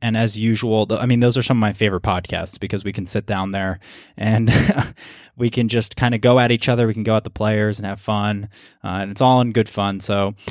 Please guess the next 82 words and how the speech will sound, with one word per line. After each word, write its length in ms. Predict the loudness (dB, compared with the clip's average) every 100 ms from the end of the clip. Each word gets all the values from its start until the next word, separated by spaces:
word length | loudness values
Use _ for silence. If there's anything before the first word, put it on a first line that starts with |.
| -16 -6
those 320 | 2 4 6
are 80 | 4
amazing. 420 | 4 4 4 0
If 80 | 0
you 60 |
guys 180 | 2 2
just 120 | 0
kinda 180 | -2 0
wanna 140 | 0 0
hear 160 | -2
us 120 | -2
hanging 240 | -2 -2 -2
out, 160 | -2 -2
I 40 |
would 100 | -2
definitely 280 | -2 -2 -4
check 160 | -4
it 80 | -4
out. 220 | -4 -4
It 60 | -6
was 120 | -10
fun. 200 | -8 -8
We 80 | -6
got 120 | -8
to 80 | -8
talk 200 | -8 -6
about, 380 | -6 -4 -6 -10 -20 _ -8
uh, 140 | -6
we 80 | -4
talked 200 | -6 -6
a 40 |
little 140 | -6 -6
bit 60 |
about 220 | -4 -6 -2
Tesla. 520 | 0 0 2 2 4
We 100 | 2
didn't 140 | 2
talk 160 | 0 0
about 160 | 0 0
tennis 400 | -2 -2 -4 -8
until 560 | -8 -4 -2 0 -2 -4
<laughs> 240 | -6 -4
I 60 | -2
wanna 180 | -2 -2
say 280 | -6 -6
about 340 | -6 -6 -8 -10 _
twenty 260 | -10 -6 -4
minutes 300 | -4 -4 -4
in, 260 | -2 -2 -6 -14 -4
but 80 | 4
we 140 | 6
eventually 380 | 6 4 0 0
got 200 | 0 0
there. 220 | -2 -4 -8 -20 -14 2
We 120 | 4
eventually 340 | 6 2 0
got 220 | -2 -2 -4
there. 100 | -6
So 200 | -6 -6
it 20 |
was, 120 | -8
it 120 | -2
was 160 | 0 2
an 100 | 0
amazing 340 | -2 -6 -6
episode. 420 | -10 -10 -10 -10 -6
So 60 |
definitely 280 | -6 -4 -4
check 220 | -4 -4
that 120 | -4
out. 180 | -4 -6
And 100 | -6
that 100 | -6
was 160 | -6 -8
Tennis 300 | -2 -2 0
Talk 240 | -2 -2
two 220 | 0 0 0
that 140 | -4
came 160 | -4 -4
out 100 | -4
on 100 | -4
Wednesday. 460 | -6 -4 -6 -6